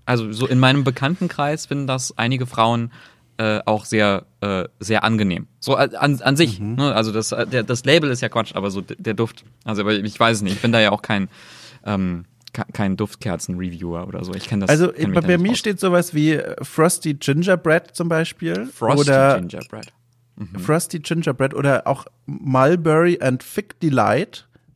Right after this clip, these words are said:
Speaker 2: Also Feige erleichtert. Also, äh, oder ich hab, äh, weißer, weißer Baum-, wei-, weiße Baumwolle. Äh,
Speaker 1: Weiße
Speaker 2: also so,
Speaker 1: Baum.
Speaker 2: so, äh,
Speaker 1: Ja.
Speaker 2: ja. <laughs>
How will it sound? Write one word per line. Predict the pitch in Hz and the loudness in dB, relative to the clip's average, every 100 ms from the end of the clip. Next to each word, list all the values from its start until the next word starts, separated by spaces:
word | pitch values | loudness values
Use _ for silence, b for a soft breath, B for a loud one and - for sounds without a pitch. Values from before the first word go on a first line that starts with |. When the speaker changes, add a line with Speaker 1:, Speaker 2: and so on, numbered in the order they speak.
| _ - | _ 2
Speaker 2:
Also | 135 117 117 - - | 4 4 -2 -8 -16
Feige | - - 135 160 180 185 190 185 - - - | -12 0 2 2 2 0 0 0 -6 -14 -8
erleichtert. | 127 135 120 147 147 214 233 - - | -4 2 2 2 -2 -6 -6 -10 -10
Also, | - 139 143 143 143 B B B _ | -2 0 2 0 -2 B B B _
äh, | - 135 135 | 0 2 2
oder | 143 143 | 2 0
ich | 143 | 0
hab, | 156 147 - _ | -2 -6 -20 _
äh, | 131 120 | -2 0
weißer, | 120 123 170 185 175 160 156 - | 2 2 2 0 0 2 2 -2
weißer | - 120 135 180 - 165 147 | -6 0 0 0 0 2 2
Baum-, | 123 120 135 180 202 156 | 2 2 4 2 -2 0
wei-, | 151 156 | 0 2
weiße | 131 165 165 | 0 0 -2
Baumwolle. | 123 120 135 151 175 202 285 - b b b | 0 2 2 0 0 -2 -6 -12 b b b
Äh, | 185 | 2
Speaker 1:
Weiße | 92 110 | 4 4
Speaker 2:
also | 160 160 | 2 0
so, | 180 | 0
Speaker 1:
Baum. | 180 107 | 0 2
Speaker 2:
so, | 135 165 | 0 -2
äh, | - - - 147 | -6 -12 -10 -6
Speaker 1:
Ja. | - 110 123 | 0 0 -2
Speaker 2:
ja. | - 135 120 147 | -4 2 2 2
<laughs> | 120 | 0